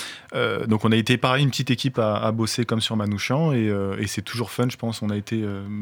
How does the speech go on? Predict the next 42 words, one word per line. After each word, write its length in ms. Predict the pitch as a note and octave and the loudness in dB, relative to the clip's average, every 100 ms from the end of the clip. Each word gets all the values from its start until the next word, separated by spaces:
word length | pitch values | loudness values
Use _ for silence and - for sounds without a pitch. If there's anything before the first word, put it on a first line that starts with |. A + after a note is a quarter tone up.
| G#2+ G#2+ | -6 -6
tous 100 | A#2+ | -2
les 140 | A#2 | -2
trois, 340 | - - A#2+ A#2 | 0 2 2 2
depuis 240 | G#2+ A2+ | 0 -2
qu'on 140 | A2 A2 | 0 0
est 80 | |
petits, 220 | G#2+ - A#2 | -2 -4 -2
bercés 340 | G#2+ - A#2 | -2 -2 -4
par, 320 | G#2+ G#2+ G2+ | -2 -4 -4
euh, 80 | G2+ - - | -6 -8 -8
l'imagerie 520 | A2+ A2+ A2 G#2 A#2 G#2+ | -2 2 2 0 -2 -2
des, 160 | A2 G#2+ | 0 0
des 140 | G#2+ | 0
cow-boys 380 | G#2+ A#2 A2 A2 | 0 2 4 4
de 80 | A2 | 2
l'Ouest 260 | G#2 G2+ G#2+ | 0 0 -2
américain, 480 | G#2 G2+ - B2 - - - | -4 -4 -2 -2 -4 -12 -8
donc 120 | G#2 | -4
c'est 100 | G2+ | -4
toujours 240 | - G2+ | -4 -6
fun 100 | - A2 | -2 -2
à 60 | G#2+ | -2
dessiner, 540 | G#2 - G2+ A2 A#2 - - - G#2+ | -4 -4 -4 -2 -4 -8 -20 -16 -10
euh, 60 | |
les 100 | A2+ | -8
cow-boys, 320 | G#2+ A#2 A2 A#2 | -2 0 4 4
les, 160 | G#2+ G#2+ | 2 2
surtout 280 | - A#2+ D#3+ | 0 2 4
que 60 | |
c'est 100 | - | 4
une 100 | A2 | 2
vraie 320 | G2+ A#2 C3 C#3 | 2 2 4 2
histoire 260 | - C3 | 4 4
de 80 | G#2+ | 4
western, 520 | G#2+ F#2+ C3+ B2+ B2+ | 4 2 4 4 2
une 180 | G2+ G#2 | 0 -2
vraie 120 | A2+ | -4
fusillade, 380 | - G#2+ G#2+ A2+ | -6 -6 -6 -8
tout 80 | - | -10
ça, 140 | A2 | -10
donc, 220 | A2 | -10
euh, 40 | G#2 | -12